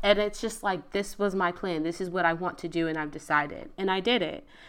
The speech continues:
And I came down here, and I got a job, and I got an apartment, and I've made friends, and I've partied, and I've enjoyed it. But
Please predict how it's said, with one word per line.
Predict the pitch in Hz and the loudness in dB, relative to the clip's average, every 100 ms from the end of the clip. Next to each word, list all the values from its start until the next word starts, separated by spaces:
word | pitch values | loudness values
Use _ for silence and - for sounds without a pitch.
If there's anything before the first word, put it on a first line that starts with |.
| - | -4
And | 180 180 | 2 2
I | |
came | 170 196 196 | 2 -2 0
down | 214 220 214 | 4 4 4
here, | 165 160 | -2 -2
and | 156 170 | -2 -2
I | 160 | 0
got | 175 | 2
a | 247 | 2
job, | 240 220 220 214 214 214 - | 8 10 10 10 6 2 -2
and | 175 | 0
I | 160 | 2
got | 156 165 | 2 2
an | |
apartment, | 208 247 226 208 208 208 - - - | 4 6 6 4 0 -4 -8 -20 -12
and | - 180 180 180 | -4 -2 0 0
I've | 170 170 | 0 0
made | 185 202 | 0 -2
friends, | - 202 202 202 196 | 2 2 2 0 0
and | 180 | -2
I've | 175 | 2
partied, | 180 175 185 190 185 180 185 | 2 4 2 -2 0 0 0
and | 175 165 | 2 4
I've | 170 | 4
enjoyed | 214 208 196 190 | 0 0 0 2
it. | 190 190 180 | 2 2 0
But | 185 175 165 | 2 4 4